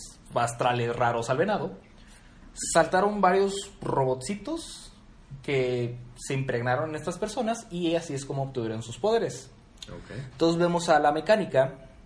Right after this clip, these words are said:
Speaker 1: a Hayley, está en un bar tomando porque ella es bien badass. <laughs> Y se le acerca un hombre y le dice, "Oh, te invito al próximo trago." "No, gracias." Le pone una mano en el hombro.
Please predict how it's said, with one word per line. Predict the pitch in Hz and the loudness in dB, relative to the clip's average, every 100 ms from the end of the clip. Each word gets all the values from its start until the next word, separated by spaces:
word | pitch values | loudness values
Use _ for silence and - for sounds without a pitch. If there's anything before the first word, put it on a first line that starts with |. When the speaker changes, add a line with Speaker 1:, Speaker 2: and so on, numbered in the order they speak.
| - - | -20 -14
Speaker 1:
a | 113 107 | -6 -2
Hayley, | 196 208 131 131 - - - - - - - - - - - - | -2 -2 -4 -8 -14 -20 -20 -20 -20 -20 -20 -20 -20 -20 -20 -16
está | - - | -4 0
en | 131 | 2
un | |
bar | 127 135 135 | 4 4 2
tomando | 113 123 135 135 135 | -2 -2 0 -2 -4
porque | - 117 | -6 -4
ella | 113 | -4
es | 107 | -4
bien | 104 | -4
badass. | 110 147 127 - - - - - - - | 2 2 0 -6 -12 -20 -20 -20 -16 -6
<laughs> | 156 - 127 - - - - - - - - | -4 -4 -6 -8 -14 -16 -20 -20 -20 -12 -2
Y | 151 | 0
se | 143 | 2
le | 156 | 2
acerca | 143 147 139 | 2 0 2
un | 135 | 0
hombre | 127 123 | 0 0
y | |
le | 120 | 0
dice, | 120 120 117 113 110 | 0 0 0 0 -2
"Oh, | 160 139 | -2 0
te | 120 | -2
invito | 120 117 113 | -4 -4 -4
al | 120 | -4
próximo | - 123 127 | -4 -6 -6
trago." | 120 147 147 151 151 | 0 0 2 -2 -4
"No, | 226 | -2
gracias." | 208 123 120 117 113 - - | 2 2 0 -6 -6 -10 -8
Le | 120 | -8
pone | - 185 196 180 | -2 4 4 4
una | 175 160 | 2 0
mano | 143 147 156 143 127 | 2 2 0 0 -2
en | 120 | -2
el | 113 | 0
hombro. | 190 240 240 240 240 | 2 2 4 2 2